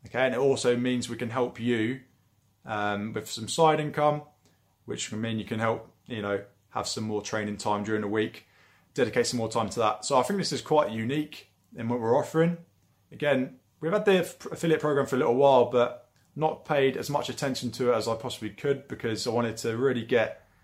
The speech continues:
an idea of what we're trying to achieve with that. And then when I was in Cape Town, it really hit me, you know, this can be a really powerful tool to help people living in this situation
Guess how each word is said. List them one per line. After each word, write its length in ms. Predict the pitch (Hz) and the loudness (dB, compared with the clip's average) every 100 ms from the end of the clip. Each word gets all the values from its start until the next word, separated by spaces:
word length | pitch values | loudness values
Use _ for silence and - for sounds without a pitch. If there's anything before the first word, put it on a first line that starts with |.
| _ _ _ _ - | _ _ _ _ -10
an 140 | 127 | -2
idea 580 | 127 120 117 131 123 117 | 0 0 2 2 4 4
of 260 | 113 - - _ _ _ _ _ _ _ _ | 2 -6 -16 _ _ _ _ _ _ _ _
what 220 | 120 120 | 0 0
we're 80 | 117 | 0
trying 220 | 113 117 | -2 -2
to 60 | 113 | 0
achieve 360 | 107 135 131 123 | -2 -2 -2 -2
with 100 | 117 | 2
that. 260 | 131 - - _ _ - | 2 2 -8 _ _ -10
And 120 | 113 | -4
then 380 | 120 117 123 - | -2 -2 -4 -8
when 120 | 147 143 | -2 0
I 40 | |
was 120 | 131 | 2
in 100 | 120 | 0
Cape 240 | 117 131 127 | 0 -2 -2
Town, 200 | 113 110 | -4 -2
it 40 | |
really 240 | 123 117 | -2 -2
hit 180 | 110 135 | -2 -4
me, 100 | 107 | -6
you 80 | 110 | -6
know, 160 | 110 107 | -6 -4
this 160 | 139 | -4
can 160 | - 139 | -4 -2
be 120 | 127 | 0
a 60 | 120 | 0
really 320 | 135 143 131 | 0 0 -2
powerful 540 | - 139 127 - 117 | 0 2 2 2 -8
tool 380 | 110 131 123 110 | -4 -2 0 -2
to 120 | 107 | -4
help 320 | 101 117 117 - _ _ _ _ _ _ - | -2 -2 -2 -8 _ _ _ _ _ _ -8
people 520 | 147 135 147 127 135 | -6 -2 0 0 0
living 260 | 131 127 123 | -2 0 0
in 100 | 123 | -2
this 160 | 120 | -4
situation 800 | - 135 - 123 127 120 98 113 | -4 -6 -4 0 0 0 -4 -6